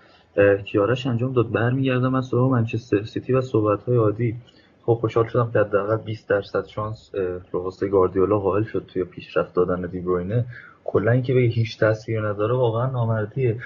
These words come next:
ولی بحثی که هست اینه که توی دو سه فصل اول ما می‌بینیم که داره تاکتیک‌های درستی استفاده می‌کنه در قبال اینها و الان یه دو فصل داریم می‌بینیم داره تاکتیک‌های اشتباهی رو استفاده می‌کنه و اینا نمی‌تونن خیلی درست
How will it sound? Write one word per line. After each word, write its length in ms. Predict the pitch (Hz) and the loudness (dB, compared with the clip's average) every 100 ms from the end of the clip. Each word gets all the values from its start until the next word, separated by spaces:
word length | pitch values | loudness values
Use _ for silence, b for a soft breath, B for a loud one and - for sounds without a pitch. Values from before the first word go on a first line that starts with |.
| B B B B B B - | B B B B B B 0
ولی 160 | 113 | 2
بحثی 340 | 117 117 - 113 | 4 2 -2 -4
که 100 | 113 | -2
هست 180 | 120 - | 0 -2
اینه 180 | 131 | -4
که 140 | 110 104 | -2 -4
توی 220 | - 113 - - | -2 -2 -2 -14
دو 160 | - 95 | -6 -6
سه 160 | - 110 | -4 -2
فصل 360 | 113 110 - | 0 -2 0
اول 340 | 104 95 104 107 | -2 0 0 0
ما 160 | 110 | -2
می‌بینیم 460 | 110 98 98 104 110 | -4 -6 -6 -6 -4
که 100 | 98 | 0
داره 180 | 95 98 | 0 0
تاکتیک‌های 560 | 101 95 - 87 104 | -2 -4 -6 -2 -2
درستی 440 | - 90 135 - 143 | 0 0 0 0 -2
استفاده 400 | 131 127 127 123 | -2 0 2 2
می‌کنه 320 | 120 110 104 | 2 2 2
در 140 | 98 | 0
قبال 320 | 95 95 95 | 0 0 0
اینها 360 | 95 92 92 87 - - | 0 -2 -4 -6 -10 -4
و 40 | 98 | 0
الان 420 | 98 98 - 120 | 2 0 0 0
یه 60 | 117 | 2
دو 160 | 120 | 2
فصل 360 | 127 143 143 127 | 2 0 0 2
داریم 160 | 127 | 4
می‌بینیم 320 | 127 120 120 127 | 4 0 0 0
داره 180 | 117 | 0
تاکتیک‌های 540 | 120 120 117 117 - 123 | 0 -4 -4 -6 0 2
اشتباهی 420 | 123 123 123 127 | 2 2 4 4
رو 100 | 107 | 4
استفاده 460 | 101 - 87 98 98 | 2 -4 -4 -4 -4
می‌کنه 320 | 90 95 95 | -6 -6 -2
و 60 | |
اینا 280 | 92 98 104 | -2 -2 0
نمی‌تونن 460 | 120 131 120 101 95 | 2 4 2 0 -4
خیلی 220 | - 95 | -2 -2
درست 460 | 95 92 92 - | 2 2 2 -2